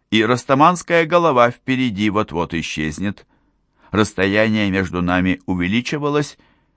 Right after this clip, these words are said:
и это несмотря на то, что он на бегу разговаривал по телефону. По крайней мере, так выглядело.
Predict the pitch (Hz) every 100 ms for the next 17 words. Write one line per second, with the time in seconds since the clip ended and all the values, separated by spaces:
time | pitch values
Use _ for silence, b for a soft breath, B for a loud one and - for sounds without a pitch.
0 | _ - 98 107 117 110 - 104 101 104
1 | 98 - 113 95 - 98 95 95 98 85
2 | 85 101 104 95 85 85 92 92 95 87
3 | 92 95 92 85 57 58 50 _ _ _
4 | _ _ _ 85 101 110 117 113 120 131
5 | 120 - 113 131 147 87 76 - 55 -